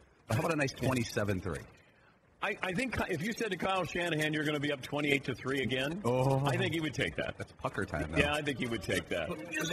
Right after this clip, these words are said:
Speaker 3: I think the Chiefs were down twenty-seven three against the Texans. Wasn't that a score at one point or something like?
Speaker 2: They
Speaker 3: You
Speaker 2: were
Speaker 3: know,
Speaker 2: down twenty-four nothing, right?
Speaker 3: Twenty-four nothing, and then it became, I think it was a twenty-seven three or something. But, uh,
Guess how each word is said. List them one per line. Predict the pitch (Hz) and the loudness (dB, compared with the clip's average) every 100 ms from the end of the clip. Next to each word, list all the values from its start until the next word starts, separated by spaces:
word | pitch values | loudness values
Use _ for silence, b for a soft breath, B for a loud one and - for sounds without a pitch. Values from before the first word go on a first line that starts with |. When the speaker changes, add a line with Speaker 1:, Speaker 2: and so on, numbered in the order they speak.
| - | -2
Speaker 3:
I | 160 | -2
think | 208 196 | -2 -4
the | |
Chiefs | - 196 196 | -4 -4 -2
were | 139 | -4
down | 117 135 185 165 | 0 0 0 -2
twenty-seven | - 139 143 - 131 170 143 | -2 -2 -2 -2 -4 -2 -4
three | 101 98 | -2 -2
against | 95 98 95 | 0 -2 -2
the | 95 | -6
Texans. | 120 147 - 76 | -6 -6 -8 -8
Wasn't | 101 127 147 | -4 -4 -2
that | 143 | -4
a | 131 | -6
score | - 113 135 | -6 -4 -4
at | 135 | -6
one | 143 | -8
point | - 165 147 | -4 -4 -2
or | 120 | -2
something | 127 147 135 117 | -2 -2 0 0
like? | 98 90 - - _ _ _ _ _ | -2 -4 -10 -20 _ _ _ _ _
Speaker 2:
They | 135 | 0
Speaker 3:
You | 156 | 2
Speaker 2:
were | - | 2
Speaker 3:
know, | |
Speaker 2:
down | 175 | 0
twenty-four | 139 160 156 139 123 | 0 0 0 0 2
nothing, | 120 90 69 | 2 0 -2
right? | 73 82 117 | -4 -4 0
Speaker 3:
Twenty-four | 147 165 160 | 0 2 0
nothing, | 131 135 127 98 | 2 2 2 0
and | 104 | 0
then | 120 | 0
it | 117 | -2
became, | - 113 104 | -2 -2 0
I | 104 | -2
think | 101 139 131 | -2 -4 -2
it | |
was | 113 | -4
a | 90 | -6
twenty-seven | - 123 123 127 113 | -2 -2 0 -2 -4
three | - 107 107 | -4 -2 0
or | 104 | -2
something. | 101 101 | -4 -4
But, | 123 110 | -2 0
uh, | 98 | 2